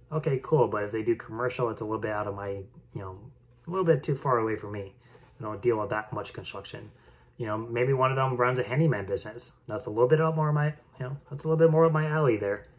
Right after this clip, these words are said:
And then, you know, maybe one of them does restoration where they do water damage and mold damage and, you know, fire damage. Okay, you know, I can go and haul away all the furniture. So it's really just the more people you meet,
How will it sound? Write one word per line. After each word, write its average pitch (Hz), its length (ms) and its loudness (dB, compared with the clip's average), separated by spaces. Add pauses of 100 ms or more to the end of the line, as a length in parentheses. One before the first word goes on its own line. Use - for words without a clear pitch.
(680)
And 120 140 -2
then, 120 460 0 (800)
you 139 100 -2
know, 143 200 -4
maybe 131 260 0
one 139 140 2
of 139 60 2
them 135 160 2
does 123 160 4
restoration 123 680 2
where 101 80 0
they 101 80 0
do 110 140 2
water 117 320 2
damage 107 380 -6
and 101 100 -8
mold 120 300 2
damage 101 420 -6
and, 95 260 -10 (260)
you - 100 -12
know, 98 100 -8
fire 131 320 -4
damage. 101 520 -8
Okay, 123 440 -2
you 117 80 -4
know, 104 60 -2
I 110 40 -4
can 113 120 -2
go 104 180 -4
and 110 140 -4
haul 101 260 -8
away 107 160 -2
all 110 160 -2
the 113 60 0
furniture. 151 520 0 (460)
So 110 460 2 (560)
it's 131 200 0
really 156 320 6
just - 460 0
the 123 80 2
more 127 300 2
people 139 340 2
you 110 160 2
meet, 117 460 -2